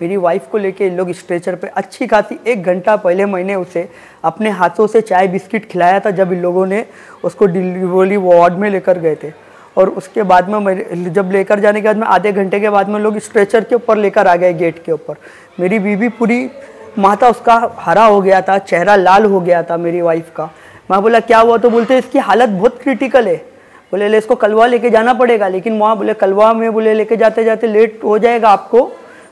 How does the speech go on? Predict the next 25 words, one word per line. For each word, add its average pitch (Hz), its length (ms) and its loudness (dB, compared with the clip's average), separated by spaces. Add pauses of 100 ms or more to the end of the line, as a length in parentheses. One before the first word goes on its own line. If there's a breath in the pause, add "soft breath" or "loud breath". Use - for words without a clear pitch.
बोले, 202 160 4
"आप," 214 100 6
बोले, 226 240 4
"इसको 226 240 0
किसी 233 260 -4
private 226 420 2
hospital 214 440 -2
में 214 120 -2
लेके 175 220 -4
जाओ।" 156 140 -6
बोला, 196 220 -2
"आप 233 200 2
बताओ 277 360 4
मैं 302 140 2
कहाँ 285 260 2
लेके 269 260 2
जाऊँ?" 160 240 -2 (520 loud breath)
तो 202 60 -2
ये 214 240 4
लोग 214 240 0
बोलते, 220 240 0 (100)
"Icon 240 380 4
में 262 120 4
लेके 190 260 2
जाओ।" 151 140 -4